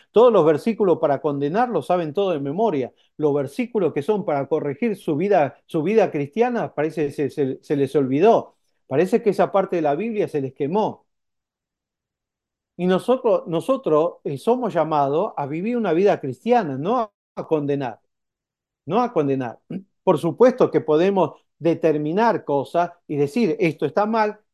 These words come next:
esto no está bien". Por supuesto que sí, pero nosotros no fuimos llamados a condenar, nosotros fuimos a, a llamados a manifestar una vida cristiana.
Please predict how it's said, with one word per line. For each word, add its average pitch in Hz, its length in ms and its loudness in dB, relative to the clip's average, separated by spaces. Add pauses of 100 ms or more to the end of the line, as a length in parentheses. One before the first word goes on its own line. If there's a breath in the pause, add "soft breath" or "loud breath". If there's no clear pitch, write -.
esto 165 280 0
no 143 100 -4
está 160 200 -2
bien". 226 360 -4 (500)
Por 165 160 4
supuesto 190 580 2
que 143 120 -4
sí, 123 280 -12 (380)
pero 160 240 0
nosotros 226 440 0
no 175 120 0
fuimos 175 300 -4
llamados 151 380 0
a - 20 -20
condenar, 151 440 -4
nosotros 214 500 -2
fuimos 196 280 -2
a, 139 180 -6
a 147 100 -10
llamados 156 580 2 (160)
a 160 120 0
manifestar 160 640 0
una 170 200 0
vida 160 280 2
cristiana. 131 640 -4